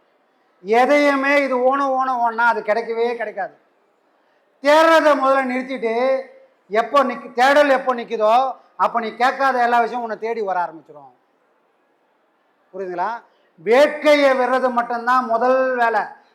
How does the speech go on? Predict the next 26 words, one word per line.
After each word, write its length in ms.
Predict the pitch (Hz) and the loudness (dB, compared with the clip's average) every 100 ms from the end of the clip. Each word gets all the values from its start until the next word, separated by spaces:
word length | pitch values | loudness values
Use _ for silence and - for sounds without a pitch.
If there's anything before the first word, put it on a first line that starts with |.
| _ | _
ஒரு 180 | 202 220 | 0 2
அப்பியாசிக்கு 640 | 226 294 294 277 262 254 | 2 2 2 2 -2 0
அறிகுறி, 760 | 214 247 269 262 156 - - _ _ | 2 2 0 -2 -4 -6 -12 _ _
தகுதி 680 | 233 226 302 294 254 185 - | 0 2 0 -2 -4 -6 -6
என்ன 260 | 202 254 247 | -4 -2 0
வேணும்னா 600 | 233 208 196 202 208 202 _ _ | -2 -2 -2 0 -2 -6 _ _
இது 280 | 190 220 254 | -8 -6 -2
வேணும், 360 | 254 254 262 | 0 2 2
அது 260 | 233 233 247 | 2 2 -2
வேணும்னு 400 | 247 247 247 262 262 - _ - | -4 -4 -6 -8 -10 -18 _ -16
இங்க 200 | 226 240 | -8 -4
இகலோகல 520 | 226 254 269 262 254 | 0 4 4 4 2
வாழ்ற 320 | 233 233 240 | 4 2 2
மட்டும் 260 | 226 233 247 | -4 -4 -2
ஆசையில 320 | 254 254 254 240 | -2 -2 -2 -2
அலையிறவங்க 340 | 262 254 247 | -2 -6 -12
இல்ல. 360 | 240 226 190 _ _ _ _ _ _ | -8 -8 -8 _ _ _ _ _ _
பாடம் 500 | - 233 302 339 339 | 2 4 6 6 4
பண்றவங்கள 380 | 311 277 262 247 | 2 0 0 -2
கூட 460 | 233 220 208 233 240 - - _ | 0 2 4 4 4 -2 -10 _
இந்த 240 | 185 220 240 | -14 -10 -8
நிலை 260 | 254 277 | -4 -2
வேணும், 340 | 269 262 262 220 | 0 -2 0 -2
அந்த 180 | 226 247 | -4 -10
நிலை 260 | 254 262 | -4 -2
வேணும்னு 640 | 254 240 240 240 262 285 | -2 -2 -6 -8 -10 -12